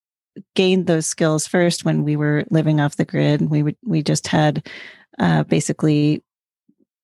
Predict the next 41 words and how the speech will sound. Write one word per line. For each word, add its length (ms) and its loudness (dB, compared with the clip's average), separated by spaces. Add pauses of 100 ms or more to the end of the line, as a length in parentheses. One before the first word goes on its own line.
(340)
uh, 240 0
one 340 2
large 360 2
room 280 2
and 160 0
then 300 0
two 140 -2
tiny 280 0
bedrooms. 760 0
And 220 2
we, 300 -2
we 120 2
learned 240 0
to 340 0
coexist 580 0
in 120 0
that 180 0
space. 440 0
And 220 0 (400)
now 180 2
we 120 2
live 140 0
on 160 4
the 80 2
grid, 280 -2
but 140 -6
in 140 -6
an 120 -4
equally 360 -4
small 280 -6
house. 380 -8
And, 300 -8
and 180 -6
we 100 0
learned 260 2
to 260 0 (360)
get 140 2
along 280 2
pretty 200 0
well. 420 2
<laughs> 60 -6